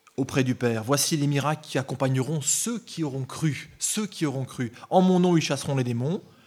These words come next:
mais ils parleront de nouvelles langues. » Ils parleront de nouvelles langues. Ceux qui auront cru. Et c'est encore pour nous aujourd'hui.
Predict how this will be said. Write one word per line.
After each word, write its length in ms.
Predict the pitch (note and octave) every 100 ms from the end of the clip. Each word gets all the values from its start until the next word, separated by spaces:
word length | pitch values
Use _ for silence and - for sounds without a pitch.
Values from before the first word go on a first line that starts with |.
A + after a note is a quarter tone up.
| - - _ -
mais 200 | E3 E3+
ils 200 | D#3+ D#3
parleront 520 | - G#3 D#3 D3 D3 G3
de 60 |
nouvelles 360 | E3 D3 C3+ A#2+
langues. » 280 | A2 A2 -
Ils 200 | G#3+ G#3
parleront 520 | - G#3 D#3+ D3 D3 A#3
de 60 |
nouvelles 260 | F#3+ F3 G3+
langues. 300 | C4 F#3+ A#2 - _ _ _ _
Ceux 220 | - C4+
qui 160 | A3+ A#3+
auront 180 | A3 B3+
cru. 300 | G3+ G#3 G3+ - _ _ _ _ _ _ _ _ _ _ _
Et 40 | E3
c'est 120 | G3+
encore 260 | F3+ - -
pour 160 | D#3
nous 260 | F#3+ B3 C#3 -
aujourd'hui. 560 | - G3+ A3 D3+ D#3+